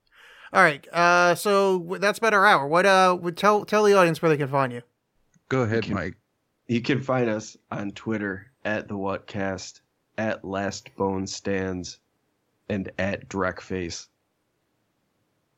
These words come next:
Speaker 3: And our website is the whatcasters dot com.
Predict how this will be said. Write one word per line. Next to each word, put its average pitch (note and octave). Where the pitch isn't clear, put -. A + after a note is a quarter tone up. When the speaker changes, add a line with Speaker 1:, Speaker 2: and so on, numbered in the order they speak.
Speaker 3:
And F#2+
our G2
website A2
is F#2+
the G2
whatcasters G#2
dot G2+
com. G2+